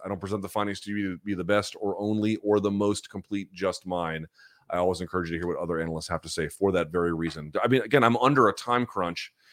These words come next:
in which I can look at it and get the things said that I wanna say. It is very possible that I'm going to miss something. It's not a joke. I can only tell you the story as I see it with the amount of time I have to look at it,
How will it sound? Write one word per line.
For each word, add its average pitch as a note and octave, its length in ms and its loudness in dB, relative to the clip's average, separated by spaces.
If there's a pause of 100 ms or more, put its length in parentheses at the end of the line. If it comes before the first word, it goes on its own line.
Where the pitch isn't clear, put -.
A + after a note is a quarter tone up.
(120)
in G2+ 60 -6
which G#2+ 120 0
I A2+ 60 8
can G2 220 -2
look A2 180 2
at F#2+ 160 6
it F#2 180 2
and F#2 160 -4
get G2+ 220 2
the F2+ 80 -12
things G2 320 0
said G#2 240 4
that F2+ 100 4
I F2+ 60 4
wanna F2 260 2
say. A2 260 4
It F#2+ 180 -2
is F#2+ 180 -2 (680)
very A2 520 8
possible F2 640 4 (420)
that G2+ 100 2
I'm G2+ 80 2
going F#2+ 200 0
to F2+ 60 -2
miss F#2+ 180 0
something. D#2+ 320 -4
It's - 160 -10
not G2+ 140 4
a F2+ 40 -2
joke. F2 320 0
I G2 60 -4
can G2+ 180 -6
only B2 220 2
tell B2 180 4
you A2 60 8
the G2 100 0
story G#2 340 4
as G2 140 4
I G2 80 4
see A2+ 240 2
it G#2 80 8
with G2 100 4
the F#2+ 60 4
amount G2 160 4
of F2+ 80 -2
time G2 220 2
I F2 100 4
have E2+ 320 4 (640)
to A2 100 0
look C3 240 4
at D2 180 -2
it, A#1+ 100 -14